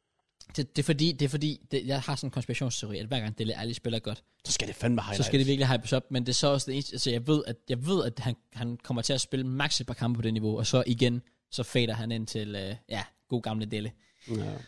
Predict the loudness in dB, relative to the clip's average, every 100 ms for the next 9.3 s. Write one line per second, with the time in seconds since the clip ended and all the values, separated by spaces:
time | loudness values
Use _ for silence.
0 | -6 2 4 4 6 4 4 0 -2 -2
1 | -4 -4 -10 _ _ -10 -6 -4 -4 -4
2 | -2 -4 -2 -4 -4 -8 -8 -8 -8 -10
3 | -8 -6 -2 -2 -2 0 2 0 -4 -10
4 | -4 -4 0 -2 0 0 0 -4 -2 -2
5 | -2 -4 -4 -4 -4 -6 -6 -6 -4 -6
6 | -8 -12 _ -2 -2 -4 -10 0 8 10
7 | 12 10 10 8 8 4 2 -16 -2 4
8 | 8 10 10 12 12 10 10 8 8 10
9 | 10 10